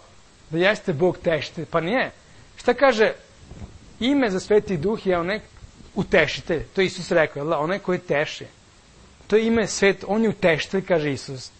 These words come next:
Doći će i utešit će vas. Kako divno. Treba ti uteha? Imaš je u Isusu. <laughs> I hvala Bogu da Isus kaže, da ne kaže, „Slikaj se”,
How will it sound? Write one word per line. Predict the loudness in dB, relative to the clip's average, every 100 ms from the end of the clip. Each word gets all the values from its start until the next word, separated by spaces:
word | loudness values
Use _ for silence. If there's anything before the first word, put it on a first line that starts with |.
| -20 -20 -20 -20 -4
Doći | 0 0 0 -10
će | -8 -8
i | -4
utešit | -2 -2 -4 -4 -4 -4
će | -6
vas. | -8 -12 -20 -20 -20 -20 _ -20 _ _ -20 -20 -10
Kako | -10 -4 -4
divno. | -2 -2 -2 -4 -10 -18 _ _ -20 -20 _
Treba | 0 0
ti | 2
uteha? | -2 0 -2 -4 -8 -20 -20 -20 -20 -20 -10
Imaš | -4 -2 -4 -4
je | -4
u |
Isusu. | -6 -10 -16 -16 -18 -12
<laughs> | -12 -12 -20 -20 _ -12
I |
hvala | 0 2 2
Bogu | 4 2 2 -2
da |
Isus | -6 -12 -6
kaže, | -4 -2 -4 -8 -12 -20 -20 -20 -20 -20 -20 -20 -10
da | -4
ne | -2
kaže, | 0 0 0 -4 -10 -20
„Slikaj | -10 -8 -6 -6
se”, | -8 -14